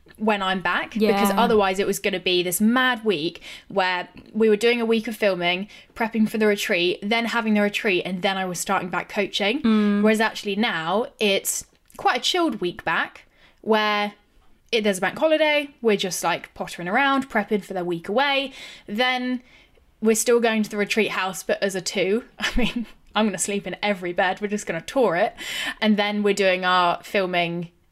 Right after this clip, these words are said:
Speaker 1: and working on with the new team member. And then I'm returning to coaching. I think I'll be a lot less wired.
Speaker 2: Yeah.
Speaker 1: Actually, I was feeling quite overwhelmed at doing the retreat. And then that next Tuesday, which is the fourteenth.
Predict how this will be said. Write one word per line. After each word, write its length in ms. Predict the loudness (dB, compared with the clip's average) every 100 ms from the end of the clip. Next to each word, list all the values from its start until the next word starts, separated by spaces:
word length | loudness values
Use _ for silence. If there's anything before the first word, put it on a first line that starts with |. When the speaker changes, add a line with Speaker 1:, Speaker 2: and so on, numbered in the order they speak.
| -6
Speaker 1:
and 420 | -4 -4 -6 -8 -2
working 320 | -2 0 -2 2
on 240 | 4 4
with 120 | 2 0
the 60 |
new 120 | -4
team 220 | -4 0 2
member. 320 | 4 2 2
And 160 | 2 2
then 120 | 2
I'm 180 | 0 0
returning 420 | -4 -4 -4 -4
to 60 | -8
coaching. 420 | -4 -4 -4 -6
I 100 | -6
think 320 | -2 -4 -4 -10 -18 -18 -4
I'll 100 | 0
be 80 | 2
a 80 | 4
lot 200 | 2 2
less 640 | -2 -2 -2 -4 -4 -4 -10 _ _ _
wired. 600 | -4 0 2 2 2 -2 -6 -2
Speaker 2:
Yeah. 160 | 0 0
Speaker 1:
Actually, 420 | 0 0 0 0 0
I 180 | 2
was 140 | 2 2
feeling 240 | 2 2
quite 240 | 2 0 2
overwhelmed 420 | 2 4 4 0
at 80 | 0
doing 240 | 2 2
the 80 | 0
retreat. 360 | 0 2 0 2
And 120 | -2
then 100 | -2
that 160 | -2 0
next 360 | -2 -2 -6
Tuesday, 420 | -2 0 2 0
which 180 | -2 -4
is 60 | -8
the 80 | -6
fourteenth. 540 | -4 -4 -2 -4 -4